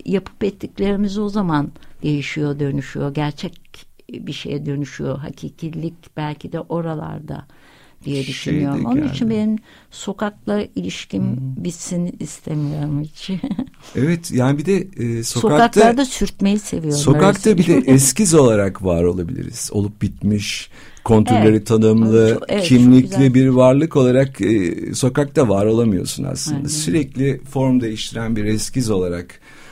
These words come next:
Speaker 2: Yani, e, hareketi, e, vurgulamak için zaten, o hareketi yakalayabilmek için hani eskizin müthiş bir şeyi var. Kaza-, bir yet-, e, değil
Speaker 1: E,
Speaker 2: mi?
Speaker 1: şeyde,
Speaker 2: Ressam'a verdiği.
Speaker 1: evet, ben mesela,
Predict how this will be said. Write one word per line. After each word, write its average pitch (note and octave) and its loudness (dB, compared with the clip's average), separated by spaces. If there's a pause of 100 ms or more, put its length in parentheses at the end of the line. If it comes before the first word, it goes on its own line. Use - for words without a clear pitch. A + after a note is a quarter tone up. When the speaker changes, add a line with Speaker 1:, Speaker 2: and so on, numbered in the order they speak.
(120)
Speaker 2:
Yani, B2+ 2 (760)
e, B2+ 2 (960)
hareketi, E3 2 (200)
e, A#2+ 0
vurgulamak D#3+ -2
için D3 -6
zaten, A#2 -4
o C3 2
hareketi E3 -2
yakalayabilmek D3+ 2
için D3+ -4
hani C#3 0
eskizin C3+ -4
müthiş D#3+ -8
bir D#3+ -6
şeyi F3 -2
var. - -6
Kaza-, A2+ -8
bir A2 -10
yet-, B2+ -8 (560)
e, - -14 (460)
değil - -4
Speaker 1:
E, F3+ 0
Speaker 2:
mi? G#2+ -4
Speaker 1:
şeyde, - -8
Speaker 2:
Ressam'a A#2 -4
verdiği. G#2+ -6
Speaker 1:
evet, D4 -4 (120)
ben C4+ 2
mesela, C4+ -4